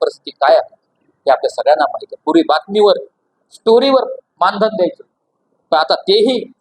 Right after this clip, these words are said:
बातम्यांचा कोठा देऊन मानधन, मानधन देण्याची पद्धत आलेली आहे. कुठलीच सिक्युरिटी नाही, कुठलं. आणि या क्ष-, म्हणजे खाजगी कंपनीसाठी अनेक कायदे आहेत. एखाद्या कर्मचाऱ्याला काढायचं असेल तर त्याला सहा अगोदर नोटीस द्यावं लागते,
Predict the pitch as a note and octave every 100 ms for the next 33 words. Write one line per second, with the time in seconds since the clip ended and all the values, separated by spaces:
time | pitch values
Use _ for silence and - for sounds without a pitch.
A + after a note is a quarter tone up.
0 | _ E3+ F3 G3+ G3 F3+ F3+ F3+ F#3+ F3
1 | F3 D#3 - D3+ _ _ - D#3 D#3+ D#3+
2 | D3+ D3 - C#3+ D#3+ C#3+ C3+ C#3+ C3 -
3 | _ _ _ _ - C#4+ C#4+ D#4 - A3+
4 | G#3+ F#3 E3 C#3 _ _ _ _ _ -
5 | D4+ D4+ D4 - F3+ C#4 F#3+ A3+ D4 A3
6 | - _ F#3 A#3+ - F#3+ G#3 D4 - C4+
7 | C#4 C4+ C4 A3+ G#3 C#4+ - G#3+ G3 F#3
8 | - _ _ - G3 A#3+ A#3 - A3 A#3
9 | A3+ G3+ G3 G3 G#3+ G#3 - C4+ - _
10 | - G#3 F#3+ F3+ F#3 G3+ - D#3 G3 F#3+
11 | D#3 E3+ G#3+ F3+ F3 D3+ -